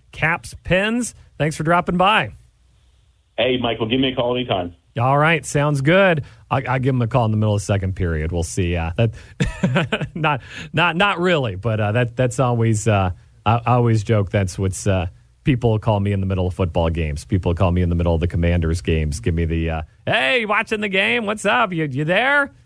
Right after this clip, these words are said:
Speaker 1: How's it going? You, you at the game? It's a pretty exciting game tonight."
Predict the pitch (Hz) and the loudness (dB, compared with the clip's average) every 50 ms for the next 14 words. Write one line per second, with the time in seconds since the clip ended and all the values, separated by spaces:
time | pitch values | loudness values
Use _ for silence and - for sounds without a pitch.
0 | _ _ - - 170 208 233 247 247 247 269 285 294 294 294 269 214 151 104 92 | _ _ -4 0 0 2 2 0 0 2 2 2 2 2 2 2 0 0 -4 -6
1 | - - _ _ _ _ _ _ _ - 151 196 226 214 170 180 202 - - 190 | -12 -16 _ _ _ _ _ _ _ -4 -2 -2 -2 -2 0 -2 -2 0 -2 -6
2 | 160 131 156 180 220 240 262 269 254 262 - - _ _ _ _ _ _ - 208 | -6 -4 -2 -2 0 0 0 -2 -4 -6 -10 -12 _ _ _ _ _ _ -8 -8
3 | - - 196 208 220 214 196 - - 233 214 226 233 226 226 226 240 247 262 247 | -4 -4 -2 -2 -2 -2 -4 -6 -4 0 0 0 0 0 -2 0 0 -2 -2 -2
4 | 226 208 190 175 175 180 185 - | -4 -4 -2 -2 -2 -2 -4 -8